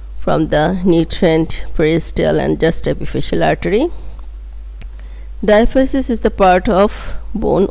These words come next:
ossify from the primary ossification center and from the shaft of the bones.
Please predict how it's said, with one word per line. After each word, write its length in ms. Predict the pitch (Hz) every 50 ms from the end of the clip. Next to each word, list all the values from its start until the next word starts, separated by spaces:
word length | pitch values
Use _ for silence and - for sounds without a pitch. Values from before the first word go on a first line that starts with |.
| -
ossify 440 | - 180 - - - - - 170 175
from 280 | 196 - 160 156 160 151
the 200 | - 190 339 - - - - - - - - - -
primary 400 | - 175 175 170 170 175 185 185
ossification 600 | 175 175 - - 165 - - - 170 - - 190
center 600 | 196 - - 139 147 143 - - 165 220 330 320 - - -
and 360 | - - - - - 165 190 -
from 420 | - - - - 160 147 156 151
the 100 | 160 170
shaft 500 | - - - - - 185 226 - - -
of 240 | - - - 220 -
the 180 | - - 359 359 - - -
bones. 580 | - 214 196 240 - - - - - - - -